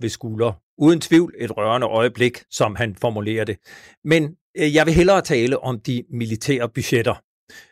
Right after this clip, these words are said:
Og hvorvidt han er sendt til Danmark med besked om at lægge pres på den danske regering for at få os til at betale mere til forsvaret.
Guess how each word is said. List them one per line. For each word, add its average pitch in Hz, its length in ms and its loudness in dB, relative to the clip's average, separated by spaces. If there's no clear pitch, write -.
Og 139 80 0
hvorvidt 156 380 2
han 160 140 2
er 160 40 2
sendt 160 240 0
til 151 120 -6
Danmark 165 420 0
med 147 120 -2
besked 175 400 0
om 147 240 0
at 151 80 -2
lægge 139 300 0
pres - 360 0
på 156 140 0
den 113 160 -10
danske 123 380 -4
regering 143 520 -2
for 156 260 2
at 147 60 -6
få 139 200 -2
os 120 100 -8
til 139 320 -4
at 151 100 -4
betale 131 500 -6
mere 110 340 -2
til - 140 -10
forsvaret. 113 540 -10